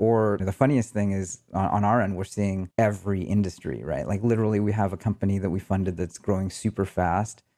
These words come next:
that is cornering the market on, uh, giant rolls of aluminum, which it turns out, like, hundreds of billions of dollars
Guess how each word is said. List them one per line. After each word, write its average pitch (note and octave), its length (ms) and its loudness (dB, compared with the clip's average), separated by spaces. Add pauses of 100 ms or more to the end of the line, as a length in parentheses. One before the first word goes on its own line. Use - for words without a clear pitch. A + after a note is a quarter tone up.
(280)
that F#2 300 0 (100)
is G2+ 140 -2
cornering G#2 580 2
the G2+ 60 -2
market G2+ 580 0
on, F#2 380 -6 (400)
uh, F2+ 160 0
giant G#2 520 2
rolls G2+ 440 -2
of F#2 160 -2
aluminum, F#2 640 -2 (200)
which F#2+ 200 -6
it - 140 -4
turns G2+ 260 0
out, F2+ 320 0
like, D#2 240 -4 (160)
hundreds F#2+ 400 -2
of F2+ 80 -2
billions F#2 340 -2
of F2+ 120 -10
dollars F#2 520 -2